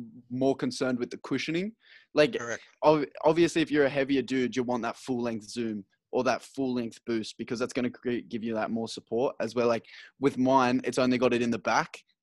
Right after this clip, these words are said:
Speaker 1: and not so much in the front. And so, me, I'm a young dude. I'm only eighteen. So, like,
Speaker 2: Oh
Speaker 1: it's
Speaker 2: my gosh.
Speaker 1: so, like, I don't
Speaker 2: Thinking
Speaker 1: ha-,
Speaker 2: my
Speaker 1: I don't,
Speaker 2: knee.
Speaker 1: <laughs> I don't have all these knee and ankle stuff just yet. So, like, m-,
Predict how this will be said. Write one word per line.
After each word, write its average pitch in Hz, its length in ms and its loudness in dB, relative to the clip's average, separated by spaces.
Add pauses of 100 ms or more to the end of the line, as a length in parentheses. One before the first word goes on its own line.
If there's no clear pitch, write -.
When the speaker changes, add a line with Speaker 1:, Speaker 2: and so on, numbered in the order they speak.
Speaker 1:
and 123 200 2
not 117 240 -2
so 123 160 0
much 117 220 -2
in 117 40 -4
the 107 80 -2
front. 117 340 -2 (460)
And 117 180 -2
so, 110 300 -2 (640)
me, 143 200 4
I'm 135 140 4
a 139 60 6
young 131 260 4
dude. 120 220 4
I'm 120 120 2
only 120 220 4
eighteen. 110 480 -2
So, 110 180 -2
like, 107 240 0 (480)
Speaker 2:
Oh 143 160 -4
Speaker 1:
it's 127 280 -6
Speaker 2:
my 107 160 -12
gosh. 120 360 -8 (200)
Speaker 1:
so, - 160 6
like, 147 180 6
I 160 160 8
don't 185 160 8
Speaker 2:
Thinking 175 80 6
Speaker 1:
ha-, 131 120 2
Speaker 2:
my 180 40 8
Speaker 1:
I 185 60 6
don't, 202 280 4
Speaker 2:
knee. - 80 -20 (100)
Speaker 1:
<laughs> - 100 -6 (520)
I 160 120 8
don't 175 160 6
have 156 240 6
all 165 120 6
these 151 220 6
knee 147 240 6
and 139 100 6
ankle 143 280 2
stuff 131 280 0
just - 280 -4
yet. 120 180 0
So, 135 140 2
like, 135 160 4
m-, 123 260 -4